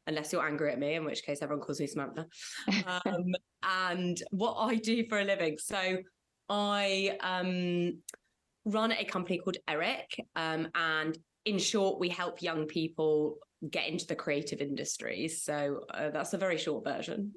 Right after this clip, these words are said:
Speaker 1: <laughs>
Speaker 2: Love it. Love it. Well, succinct, precise.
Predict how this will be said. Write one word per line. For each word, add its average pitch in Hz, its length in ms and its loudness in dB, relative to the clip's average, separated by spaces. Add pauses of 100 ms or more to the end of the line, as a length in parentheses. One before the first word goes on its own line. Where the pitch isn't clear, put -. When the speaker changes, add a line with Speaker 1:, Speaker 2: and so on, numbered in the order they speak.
Speaker 1:
<laughs> 392 720 -2
Speaker 2:
Love 196 260 4
it. - 200 0 (160)
Love 415 160 6
it. 269 200 2
Well, 254 240 4
succinct, - 960 0 (180)
precise. 190 460 2